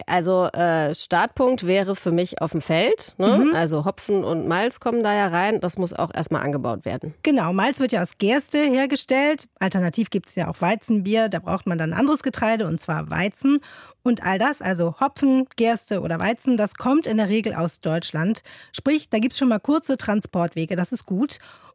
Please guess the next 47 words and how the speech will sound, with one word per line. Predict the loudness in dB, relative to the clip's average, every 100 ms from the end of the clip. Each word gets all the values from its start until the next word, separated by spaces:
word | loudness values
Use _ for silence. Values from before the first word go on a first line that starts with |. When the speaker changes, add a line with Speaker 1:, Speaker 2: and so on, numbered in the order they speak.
| _
Speaker 2:
Und | 0 2
dann | 4 2
ist | 2 0 0
da | 2 2 2 2
noch | 0
entscheidend | 0 0 0 2 2
der | 0
Wasserverbrauch. | 0 0 0 0 -4 -2 0 -2 -4 -16 -20 -2
Man | 0
sagt, | 2 2 2 -2
im | 0 2
Durchschnitt | 2 2 0 2
werden | 2 2 2
für | 0 0
einen | 2 4
Liter | 2 2 0
Bier | 0 2 2 2 0
etwa | 0 -2
dreihundert | 0 0 2 4 2 0
Liter | 0 0
Wasser | 0 -2 -2
verbraucht. | -4 -6 -12 -14 -20 -6
Speaker 1:
Ja, | 2 4
das | 2
klingt | 2 2 2
erstmal | 2 2 4 4 2
schon | 2 0 0
relativ | 2 2 2 -2
viel. | 0 2 4 4 2
Und | 0 -2 -10
dieses | -4 0 2 2 2
Wasser | 2 0
braucht | 2 2 2
man | 0 2 2
also, | 2 2
um | 0
so | 2 2 4 2
viel | 0 0 2 4 2
Hopfen | 0 -2 -2 2
und | 2 2
Gerste | 2 2 0 0 2 2
zu | 0
bewässern, | -2 0 0 0 0
wie | 2
man | 2
jetzt | 2 0
für | -4